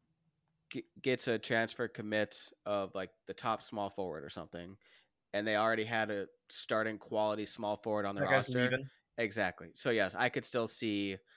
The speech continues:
Speaker 1: some late entrants just because of that, yes.
Speaker 2: And I suppose what, whatever the deadline is for the N B A draft, like, that's what happened with Pete Nance last year, was he entered the draft, but then he also
Speaker 1: True.
Speaker 2: kind of said, like, "I, I also might return, but I also might enter the portal." Like,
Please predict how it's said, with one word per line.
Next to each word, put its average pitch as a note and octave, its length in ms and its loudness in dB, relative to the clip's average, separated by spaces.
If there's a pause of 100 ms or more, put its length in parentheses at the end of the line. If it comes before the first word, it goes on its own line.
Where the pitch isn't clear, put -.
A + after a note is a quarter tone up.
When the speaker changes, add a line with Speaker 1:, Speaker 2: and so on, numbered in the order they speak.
(120)
Speaker 1:
some G#2 280 -2
late A2 300 2
entrants G#2 600 -4
just - 280 -8
because F#2+ 240 -12
of F2 100 -14
that, C2+ 220 -14
yes. - 360 -18 (800)
Speaker 2:
And G3+ 100 6
I G#3+ 60 8
suppose G3+ 280 4
what, E3 240 4
whatever F3 280 6
the D3 100 -2
deadline C3+ 420 2
is B2 140 0
for - 140 -4
the B2 120 -2
N B2 140 0
B A#2+ 120 2
A A2 80 0
draft, G2 380 0
like, A2+ 200 0
that's B2 200 2
what C3 140 -2
happened A#2+ 300 -2
with - 160 -12
Pete B2 200 -6
Nance D3 320 2
last G#2+ 300 0
year, A2+ 140 -4
was A2+ 140 -6
he C3+ 120 2
entered D3 260 0
the A#2+ 60 -4
draft, A#2+ 520 2 (720)
but B2+ 140 -4
then C3 120 2
he B2+ 80 -2
also A#2+ 300 4
Speaker 1:
True. - 80 -14
Speaker 2:
kind B2 200 0
of A2+ 140 -4
said, A#2 220 0
like, G#2+ 200 0
"I, A#2+ 120 2
I A2+ 180 0
also C3 300 4
might B2+ 200 0
return, D3+ 360 0
but A#2+ 100 0
I A#2 60 4
also B2 180 4
might A#2+ 160 0
enter A#2+ 220 -2
the G#2+ 60 -10
portal." B2+ 340 -2
Like, A2+ 200 -2